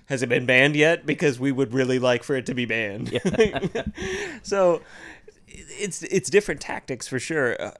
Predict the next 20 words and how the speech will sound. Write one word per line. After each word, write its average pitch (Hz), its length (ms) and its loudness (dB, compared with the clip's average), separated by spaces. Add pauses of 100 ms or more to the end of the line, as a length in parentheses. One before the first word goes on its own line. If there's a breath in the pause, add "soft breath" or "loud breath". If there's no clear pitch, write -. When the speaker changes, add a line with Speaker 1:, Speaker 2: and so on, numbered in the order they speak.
(360)
Speaker 1:
I, 143 120 -4 (100)
I, 135 220 4
Speaker 2:
But 156 140 4
I - 40 4
Speaker 1:
I - 40 4
Speaker 2:
thi- 139 120 2
Speaker 1:
agree 185 220 0
with 147 160 2
you. 117 120 2
I 113 100 6
want 143 340 -2
Formula 156 400 -2
Speaker 2:
Yeah. 135 60 2
Speaker 1:
One 139 140 0
to 117 60 -6
go 131 120 2
down 123 220 0
the 117 60 -2
direction 117 400 -2
of 107 220 -2